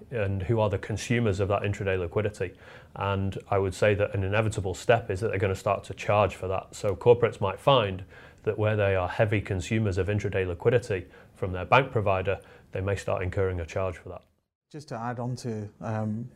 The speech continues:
Speaker 2: top of what James has said there, we're gonna have, uh, what the Treasury Alliance calls the, um, end of notional pooling.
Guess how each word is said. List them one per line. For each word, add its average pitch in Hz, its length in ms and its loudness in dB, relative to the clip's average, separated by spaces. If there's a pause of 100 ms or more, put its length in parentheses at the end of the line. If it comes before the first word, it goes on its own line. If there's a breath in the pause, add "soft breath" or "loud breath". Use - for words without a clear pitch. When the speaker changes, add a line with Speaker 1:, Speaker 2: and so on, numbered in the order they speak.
Speaker 2:
top - 200 -8
of 110 100 0
what 110 200 -2 (240)
James 107 260 4
has 101 120 -2
said 117 280 2
there, 107 240 2
we're 113 240 2
gonna 139 260 4
have, 107 540 2
uh, 107 320 -2 (180)
what - 320 -2
the 117 140 2
Treasury 120 400 8
Alliance 110 480 4
calls 107 500 -2
the, 104 300 0 (520 loud breath)
um, 101 300 2
end 123 240 6
of 110 140 4
notional 104 320 2
pooling. 101 420 0